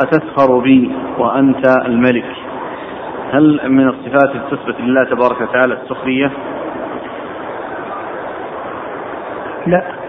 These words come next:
Speaker 2: لأنه يعني هو قال: "تسخر بي"، يعني أنها مثل، مثل ما يعرف يعني من ال-، ال-، ال-، آه، يحصل منه السخرية، وهذا لا يدل على أن من صفات الله أنه يسخر،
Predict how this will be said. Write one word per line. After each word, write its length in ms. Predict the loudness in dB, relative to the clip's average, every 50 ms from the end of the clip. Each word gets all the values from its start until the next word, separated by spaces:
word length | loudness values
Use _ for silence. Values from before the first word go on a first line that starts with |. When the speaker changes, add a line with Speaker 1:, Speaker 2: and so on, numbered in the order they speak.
| -10 -10 -10 -10 -10 -10 -10 -10 -10 -10 -10 -10 -10 -10 -8 -4 -4 -2
Speaker 2:
لأنه 360 | -2 0 -2 -2 -4 -2 -2
يعني 260 | -2 -4 -2 -4 -4
هو 200 | 0 0 0 0 0 0 -2 -4 -6 -6 -8 -8 -8 -10 -2 2
قال: 260 | 2 2 2 2 0 0
"تسخر 360 | 0 -2 -2 -2 -2 0 0
بي"، 260 | 2 4 4 6 6 4
يعني 360 | 4 0 -2 -2 0 0 0
أنها 380 | 2 0 0 0 0 0 -2 -2 -6 -10 -10 -10 -10 -4 -2
مثل، 260 | 2 4 6 6 4 4
مثل 340 | 4 2 2 2 4 4
ما 100 | 4 6 6
يعرف 600 | 6 6 6 6 4 2 2 -2 -2 -2 -2 -2 -4 -4 -8 -8 -8 -8 -8 -10 -8 -4 0
يعني 240 | 2 2 4 4 2
من 160 | 0 2 0
ال-، 180 | 0 2 2 0
ال-، 280 | 0 0 -2 -2 -4 -4
ال-، 440 | -4 -4 -2 -2 -2 -2 -4 -4 -8 -8 -10 -10 -10 -10 -10 -6 -2 0
آه، 580 | 0 0 0 0 -2 -2 -4 -4 -4 -4 -4 -4
يحصل 440 | 0 2 0 0 2 0 0 0
منه 140 | 2 0 0
السخرية، 500 | 0 2 0 0 2 2 2 2 2 0 -2 -8 -10 -10 -8 -10 -10 -10 -10 -10 -10 -10 -10 -4 -4
وهذا 240 | -2 0 2 4 6
لا 140 | 8 8 8
يدل 220 | 8 6 6 4
على 100 | 4 4
أن 140 | 2 2 2
من 60 | 2
صفات 300 | 0 -2 -2 -2 -2 0
الله 240 | 0 0 2 0 0
أنه 360 | -2 -4 -4 -4 -4 -4 -6 -6 -6 -10 -10 -10 -10 -10 -10 -8 0 4 4
يسخر، 400 | 4 4 4 -2 -2 -2 -2